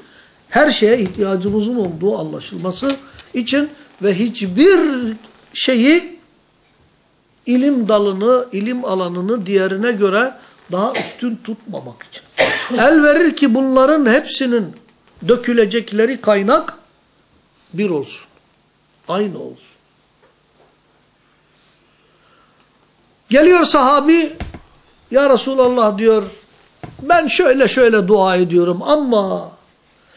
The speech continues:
sen ve Muaz'ın ettikleri gibi güzel şekilde dua yapamıyorum," diyor. "Ne diyorsun?" diyor. "İşte cenneti istiyorum, şunu istiyorum, bunu istiyorum."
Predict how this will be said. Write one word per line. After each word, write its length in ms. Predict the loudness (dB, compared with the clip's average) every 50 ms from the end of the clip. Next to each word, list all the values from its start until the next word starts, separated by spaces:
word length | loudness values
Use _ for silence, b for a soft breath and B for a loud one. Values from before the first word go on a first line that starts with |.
| b b b b
sen 480 | b -2 0 2 2 2 2 2 2 2
ve 100 | 2 2
Muaz'ın 880 | 2 2 2 4 4 4 4 4 4 2 2 2 0 0 -2 -6 -10 -16 _ _ b b b b b b b b b b b b b
ettikleri 720 | 0 0 0 0 -2 -2 -2 0 2 2 2 4 4 2
gibi 280 | 2 2 0 2 2 0
güzel 480 | 0 2 2 2 4 4 4 2 2 0
şekilde 800 | 0 0 0 0 0 -4 -2 0 0 2 2 2 0 -2 -4 -14 -16 -12 -8 -6
dua 300 | -2 2 2 4 4 4
yapamıyorum," 760 | 2 0 0 2 2 0 0 0 -2 -4 -4 -4 -6 -10 -14 -16 -16
diyor. 160 | -18 -18 -20 -20 -20 _ _ _ _ _ _ _ _ _ _ _ -20 _ _ _ _ _ B B B B B B B
"Ne 200 | 0 0 2 2
diyorsun?" 500 | 4 4 4 2 2 0 -2 -2 -2 0
diyor. 240 | 2 2 2 2
"İşte 300 | 0 -4 -2 0 0 0
cenneti 460 | 2 2 0 0 0 -2 -2 -2 -4 -4
istiyorum, 580 | -4 -4 -6 -6 -4 -2 -2 0 0 -2 -4
şunu 240 | -6 -6 -6 -4 -4
istiyorum, 460 | -4 -6 -6 -8 -6 -6 -6 -6 -8
bunu 120 | -10 -10 -12
istiyorum." 440 | -14 -14 -14 -14 -14 -14 -16 -20